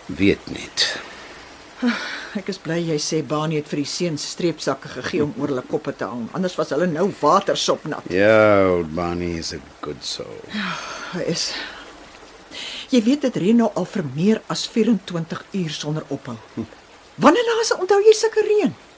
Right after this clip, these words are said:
Speaker 1: Baie lank laas. Bani sê nou net vir my, hy hoor by Leni Ferreira, van die boere van die onderkloof het al vier en ses duim reën gemeet.
Speaker 2: Wat?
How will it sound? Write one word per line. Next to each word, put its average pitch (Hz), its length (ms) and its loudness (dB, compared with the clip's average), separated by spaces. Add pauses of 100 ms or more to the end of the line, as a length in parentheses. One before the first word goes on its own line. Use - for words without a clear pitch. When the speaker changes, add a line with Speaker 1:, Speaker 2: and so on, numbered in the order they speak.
(240)
Speaker 1:
Baie 107 420 4 (160)
lank 82 340 -14
laas. 85 320 -12 (1600)
Bani 131 440 8
sê 135 240 4
nou 139 120 6
net 147 220 2
vir 120 160 -4
my, 117 160 -2 (100)
hy 107 220 -2
hoor 117 300 0
by 101 200 0
Leni 113 300 0
Ferreira, 98 560 -6 (760)
van 262 240 6
die 240 80 10
boere 170 320 8
van 135 160 4
die 117 100 6
onderkloof 160 640 0
het 113 160 -4
al 123 260 -4 (160)
vier 254 440 -2 (100)
en 131 200 -2
ses 233 420 -4
duim 107 300 -2
reën 101 300 -4
gemeet. 87 340 -8
Speaker 2:
Wat? - 300 -10